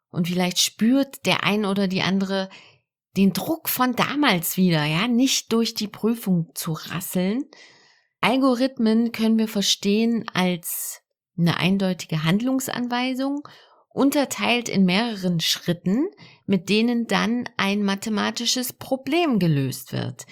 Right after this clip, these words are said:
Und so ungern sich die meisten von uns damit auseinandersetzen, ja, also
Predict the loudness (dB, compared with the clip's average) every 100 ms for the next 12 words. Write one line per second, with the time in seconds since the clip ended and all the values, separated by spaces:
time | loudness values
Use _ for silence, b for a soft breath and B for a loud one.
0 | B B B B B B B 2 4 4
1 | 2 4 4 2 2 0 -2 0 2 2
2 | 2 0 -6 -6 -2 -2 0 2 2 0
3 | -4 0 0 2 0 0 -2 -2 -2 -2
4 | 0 0 0 0 -4 -2 0 2 0 0
5 | 0 0 0 -2